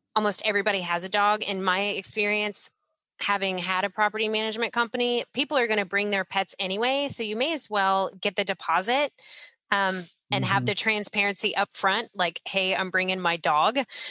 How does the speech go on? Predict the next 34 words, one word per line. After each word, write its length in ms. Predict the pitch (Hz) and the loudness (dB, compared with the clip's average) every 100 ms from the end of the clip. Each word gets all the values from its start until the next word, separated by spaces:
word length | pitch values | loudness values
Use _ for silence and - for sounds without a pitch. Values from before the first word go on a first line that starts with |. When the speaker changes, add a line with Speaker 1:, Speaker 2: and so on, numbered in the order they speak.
| - - | -10 -2
Speaker 1:
Uh, 220 | 202 185 - | 0 0 0
'cause 160 | 196 | -4
people, 280 | - 285 269 | 0 -2 -2
if 160 | 233 220 | -2 0
they 120 | 240 | 0
have 200 | 254 220 220 | 0 0 0
a 40 | |
dog, 320 | 196 196 196 | 2 2 2
they're 140 | 190 175 - | -2 -4 -2
bringing 240 | 175 156 | 0 0
it 120 | 147 - - | -4 -10 -6
<laughs> 600 | 208 - - - 392 381 | -2 -2 -2 -4 -2 4
when 160 | 381 254 | 4 4
they 120 | 220 | 2
move 260 | 220 214 208 | 4 4 6
in 100 | 208 | 6
Speaker 2:
And 100 | 175 | 6
they're 100 | 165 | 8
gonna 140 | 165 | 8
Speaker 1:
to 60 | 156 | 8
the 20 | |
Speaker 2:
just 180 | 147 - | 6 6
hide 260 | 147 147 | 4 6
it. 160 | 127 - | 4 2
Like, 160 | 139 151 | 4 6
I 80 | 127 | 6
did 180 | 165 | 6
the 80 | 147 | 4
same 240 | 143 147 135 | 4 4 4
thing 240 | 147 139 | 4 2
when 100 | 131 | 0
I 80 | 135 | -4
was 140 | 135 | 0
renting. 300 | 151 143 - | 0 4 2